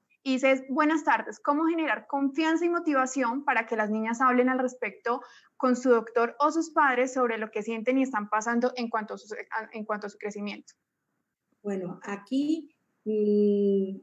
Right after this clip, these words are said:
Speaker 2: es desde chicos, la mamá le tiene que tener confianza al hijo, preguntarle, que a cada vez que le pregunte algo, no se enoje, porque decir, "¿Dónde lo leíste? ¿Dónde lo viste?". Porque hay veces que si el niño,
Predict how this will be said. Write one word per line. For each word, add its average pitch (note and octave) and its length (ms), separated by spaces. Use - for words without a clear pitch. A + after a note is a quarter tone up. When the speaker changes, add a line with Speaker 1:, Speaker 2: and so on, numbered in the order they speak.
Speaker 2:
es A3+ 400
desde F#3+ 760
chicos, D4+ 440
la F#3+ 160
mamá G3 680
le G3 140
tiene G#3 260
que A3+ 100
tener F#3+ 320
confianza G3 520
al E3 100
hijo, D#3 320
preguntarle, G3 720
que - 100
a G3 80
cada A3+ 300
vez A#3+ 400
que A#3 100
le G#3+ 100
pregunte G#3+ 540
algo, G#3+ 380
no A3+ 220
se A#3+ 160
enoje, A3+ 440
porque G3+ 240
decir, G3+ 260
"¿Dónde C4 260
lo D4 120
leíste? A#3+ 520
¿Dónde A#3 260
lo B3+ 120
viste?". A#3+ 280
Porque G#3 280
hay G#3+ 40
veces A#3 260
que A3+ 100
si A3 200
el G3+ 100
niño, G#3 220